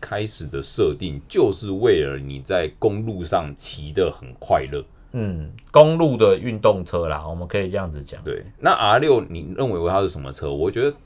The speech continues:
Speaker 1: 两台都叫仿赛，可是我会觉得R六完全就是让你在赛道拼名次的车。
Speaker 2: 没错。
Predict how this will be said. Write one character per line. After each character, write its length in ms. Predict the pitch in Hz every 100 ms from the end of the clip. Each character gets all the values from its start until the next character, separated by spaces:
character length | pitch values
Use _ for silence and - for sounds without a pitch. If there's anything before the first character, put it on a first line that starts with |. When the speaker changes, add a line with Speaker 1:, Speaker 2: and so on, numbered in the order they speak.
| - - -
Speaker 1:
两 200 | 113 107
台 140 | 120
都 140 | 143 202
叫 100 | 208
仿 220 | - 73
赛， 260 | 117 90 - _ _ -
可 140 | 95
是 120 | 87
我 160 | 143 85
会 120 | 104
觉 100 | 98
得 100 | 92 -
R 200 | 85 82
六 180 | 95 113
完 280 | 80 80 92
全 200 | 95 85
就 120 | 92
是 200 | 85 90
让 200 | 85 90
你 120 | 69
在 120 | 69 80
赛 240 | - 82
道 140 | 76
拼 160 | 78 76
名 200 | 71 65
次 180 | 71 -
的 100 | -
车。 180 | - 65 65 - 101
Speaker 2:
没 140 | 92
错。 280 | 95 101